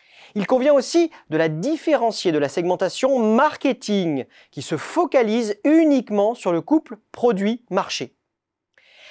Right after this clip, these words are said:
La segmentation stratégique d'un secteur, elle, a pour objectif d'identifier des ensembles d'entreprises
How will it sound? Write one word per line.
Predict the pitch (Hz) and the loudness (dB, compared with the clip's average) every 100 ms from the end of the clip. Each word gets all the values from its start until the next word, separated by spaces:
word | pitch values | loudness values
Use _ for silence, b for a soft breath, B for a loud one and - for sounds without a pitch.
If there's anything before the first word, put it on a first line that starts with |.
| B | B
La | - | -2
segmentation | - 339 302 320 262 208 - 170 | 0 2 4 2 0 -2 -2 -2
stratégique | - - 190 208 277 247 | -2 -6 -2 0 0 0
d'un | 165 165 | 0 0
secteur, | - 285 - 202 147 123 - - | -2 -4 0 2 2 0 -2 2
elle, | 202 147 113 - B B | 2 2 -4 -12 B B
a | 175 | -4
pour | 180 262 | 0 2
objectif | 302 226 269 - 220 175 - - b b | 2 0 -2 -2 -6 -6 -8 -20 b b
d'identifier | 135 165 302 262 285 285 294 247 - 196 160 | -6 0 2 4 2 0 -4 -6 -4 -2 -2
des | 139 135 156 | 0 -2 0
ensembles | 202 - 247 208 151 131 | -2 0 -2 0 -2 0
d'entreprises | 196 311 311 277 214 - 165 151 170 247 | 0 0 0 -4 -4 -6 -6 -4 -4 -6